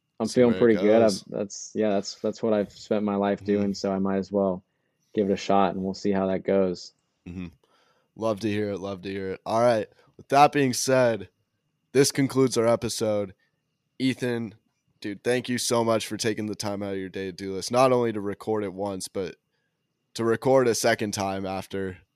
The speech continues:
Speaker 2: all the stuff we've been through in the last, I don't know,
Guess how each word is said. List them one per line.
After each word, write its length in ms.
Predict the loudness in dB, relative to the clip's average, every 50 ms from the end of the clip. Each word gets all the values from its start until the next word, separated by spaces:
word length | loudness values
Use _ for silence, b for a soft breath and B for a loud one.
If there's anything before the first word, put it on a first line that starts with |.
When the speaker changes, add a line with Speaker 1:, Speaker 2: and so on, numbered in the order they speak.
| _ _ _ _ _ _ _ _ _ _ _ _ _ _ _ _ _ _
Speaker 2:
all 200 | _ 2 4 4
the 80 | 4 2
stuff 340 | 0 0 0 0 0 0 -2
we've 200 | -4 -4 -4 -4
been 200 | -4 -4 -4 -6
through 360 | -8 -8 -6 -6 -6 -6 -6
in 100 | -6 -8
the 60 | -8
last, 500 | -8 -8 -8 -10 -10 -10 -10 -12 -12 -16 -20 _ _ _
I 60 | -10
don't 160 | -8 -8 -8 -6
know, 260 | -8 -8 -10 -10